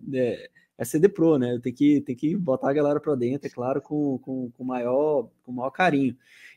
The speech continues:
E eu converso com alguns e agora, logo, logo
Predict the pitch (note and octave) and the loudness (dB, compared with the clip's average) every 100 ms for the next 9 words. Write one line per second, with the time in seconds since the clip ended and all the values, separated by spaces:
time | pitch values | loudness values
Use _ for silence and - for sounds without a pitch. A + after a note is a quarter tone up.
0 | - F3 F#3+ G3+ G#3+ G#3+ G3+ - G3+ E3 | 2 6 10 10 10 6 4 4 6 8
1 | D3+ G#3 F3+ - - F3 F3 F3 E3+ F3 | 8 6 6 2 -4 -2 2 4 4 4
2 | E3+ E3+ D#3+ D#3 C#3+ C3 _ _ _ _ | 4 2 2 6 6 4 _ _ _ _
3 | D3+ D#3+ D#3 F3+ D#3+ G#3+ A#3 - C#3+ F#3+ | 0 6 8 10 8 6 4 2 4 6
4 | B3 C4 A#3+ G#3 F3 C#3+ A#2+ G#2+ | 6 6 6 10 10 10 6 2